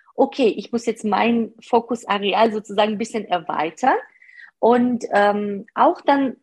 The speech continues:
auch erstmal das annehmen, was mir angeboten wird und dann prüfen beziehungsweise schauen, ob ich dann tatsächlich auch meine Interessen oder meine Fähigkeiten dort entfalten kann.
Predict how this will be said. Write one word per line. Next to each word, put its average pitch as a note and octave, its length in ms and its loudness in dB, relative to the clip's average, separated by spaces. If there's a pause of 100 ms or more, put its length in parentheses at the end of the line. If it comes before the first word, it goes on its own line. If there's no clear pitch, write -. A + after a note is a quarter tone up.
(840)
auch C4 280 2
erstmal C#4+ 440 2
das A3+ 240 2
annehmen, A#3+ 480 0
was F#3+ 160 -4
mir G3 200 -4
angeboten C#4 600 -2
wird D#4+ 200 -2
und B3+ 120 4
dann A#3+ 200 4
prüfen C#4+ 640 2
beziehungsweise G3+ 520 -2
schauen, F#3+ 580 0 (460)
ob G#3+ 220 4
ich C4 180 -2
dann B3 160 4
tatsächlich A#3 520 -2
auch G#3 160 -2
meine A3 600 0
Interessen G3+ 540 -4
oder F#3 160 -2
meine F#3 300 0
Fähigkeiten G3 640 -4
dort F#3 420 0
entfalten - 640 -4
kann. A#3+ 200 0